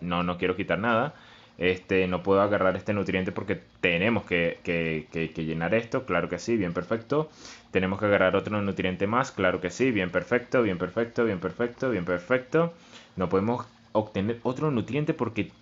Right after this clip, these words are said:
tenemos que gastarlo, lo, lo, lo, lo que tenemos lleno. Bien, perfecto, eso lo hicimos. Claro que sí, cool,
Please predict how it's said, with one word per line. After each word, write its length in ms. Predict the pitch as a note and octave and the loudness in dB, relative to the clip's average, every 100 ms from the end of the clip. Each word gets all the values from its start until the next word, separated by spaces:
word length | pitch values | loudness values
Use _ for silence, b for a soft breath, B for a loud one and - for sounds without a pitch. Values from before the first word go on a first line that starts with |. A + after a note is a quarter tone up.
| _ | _
tenemos 640 | G#2 F#2+ G#2 D#3 D3 E3+ | 0 2 2 2 2 2
que 160 | - G2+ | 0 0
gastarlo, 720 | F2+ - C3 A#2 A2+ A#2+ D#3+ - | 0 -2 0 2 4 2 2 2
lo, 340 | G#2 F#2+ F2+ | 4 4 4
lo, 280 | E2+ F2+ E2+ | 0 -2 -2
lo, 280 | D#2 F2+ F2+ | 0 0 0
lo 220 | F2 F2 | -2 -2
que 100 | F2 | -2
tenemos 380 | F2+ F2+ G#2+ A2 | -4 -2 -2 2
lleno. 360 | C3+ C3+ F3+ F3+ | 2 2 -2 -4
Bien, 260 | F3 - F2 | -4 -2 0
perfecto, 400 | F2 B2 B2+ A#2 | 0 -2 0 0
eso 160 | G#2 | 0
lo 60 | G#2 | -2
hicimos. 500 | F#2+ C3 E3+ G3 - B B B B B | 0 2 2 2 -2 B B B B B
Claro 240 | - G#2+ G#2 | 0 2 2
que 100 | G2+ | 0
sí, 200 | - C#3+ | 2 0
cool, 340 | C#3+ C#3 D#3+ | 2 4 4